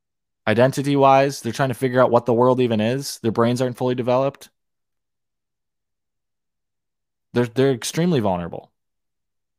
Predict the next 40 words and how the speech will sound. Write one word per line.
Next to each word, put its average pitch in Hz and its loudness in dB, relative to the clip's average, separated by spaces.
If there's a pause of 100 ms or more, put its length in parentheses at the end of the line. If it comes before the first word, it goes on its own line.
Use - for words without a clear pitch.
(680)
And 117 -2
they're 127 -6
easy 170 2
to 123 2
manipulate. 92 -4 (360)
And 117 -4
they're 113 -4
easy 160 2
to 135 2
lie 98 2
to. - -10
And 117 -6
they're 120 -4
easy 156 -2
to 131 0
lie 110 4
to 113 0
about 104 2
the 110 -2
perception - -6
of 98 -6
reality 117 0 (240)
because 127 0
they 135 0
haven't 151 0
seen 170 0
enough, 127 0
they 123 0
haven't 139 -2
experienced 143 -6
enough, 113 -4 (640)
they 117 0
haven't 147 2
developed 135 4
enough 107 -2 (280)
to 139 0
really 147 4
understand 139 -4
what's 127 -4
happening. 135 -4